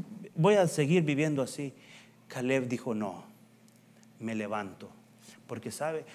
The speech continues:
Cuando uno va a ir a pelear, especialmente en aquellos tiempos, cuando ellos iban a pelear, sabían que iba,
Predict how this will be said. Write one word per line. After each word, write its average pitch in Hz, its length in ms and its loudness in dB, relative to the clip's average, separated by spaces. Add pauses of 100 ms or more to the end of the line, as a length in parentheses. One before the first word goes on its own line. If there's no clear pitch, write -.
(100)
Cuando 131 240 -2
uno 202 180 0
va 180 120 -4
a 180 60 0
ir 175 120 -2
a 160 100 -4
pelear, 131 460 -4 (300)
especialmente 123 680 -4
en 117 80 -2
aquellos 117 320 -4
tiempos, 127 240 -6
cuando 123 180 0
ellos 135 120 0
iban 147 140 0
a 127 60 -2
pelear, 131 200 -2
sabían 123 680 2 (560)
que 131 140 4
iba, 131 360 4